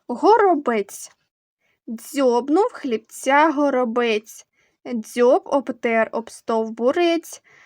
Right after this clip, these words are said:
Барабольки подзьобав, по бруківці пострибав. Прочитайте цей вірш іще раз самостійно. Зупиніть відео.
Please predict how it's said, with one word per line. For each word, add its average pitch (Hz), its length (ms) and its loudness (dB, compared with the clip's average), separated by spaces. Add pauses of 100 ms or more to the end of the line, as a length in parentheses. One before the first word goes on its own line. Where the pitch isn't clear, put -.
(160)
Барабольки 277 1120 0
подзьобав, 427 1040 2 (360)
по 339 200 4
бруківці 294 920 -2
пострибав. 262 1120 -4 (1500)
Прочитайте 370 760 0
цей 254 320 -4
вірш 269 400 -4
іще 269 560 -4
раз 311 140 0
самостійно. 233 1080 -6 (120)
Зупиніть 247 800 -4
відео. 233 800 -4